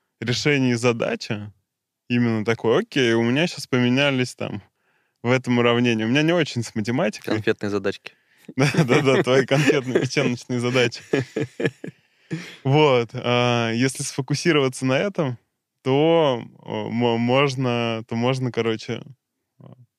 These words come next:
Speaker 1: найти решение. А если просто фокусироваться на том, как всё плохо, то из этого состояния точно невозможно найти решение.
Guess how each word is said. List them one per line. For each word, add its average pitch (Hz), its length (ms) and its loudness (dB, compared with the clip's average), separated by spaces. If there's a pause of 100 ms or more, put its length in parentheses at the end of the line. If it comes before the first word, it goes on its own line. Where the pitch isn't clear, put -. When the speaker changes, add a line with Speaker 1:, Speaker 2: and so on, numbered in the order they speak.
(560)
Speaker 1:
найти 131 340 0
решение. 113 600 -2 (100)
А 110 100 -2
если 117 760 -2 (400)
просто 123 320 0
фокусироваться 120 640 -4
на 107 60 -4
том, 117 140 0
как 110 160 -6
всё - 180 -8
плохо, 139 540 -2 (120)
то 107 340 -2 (340)
из 123 140 0
этого 160 260 2
состояния 123 600 0
точно 123 380 0
невозможно 104 600 -2
найти 101 320 -6
решение. 101 520 -10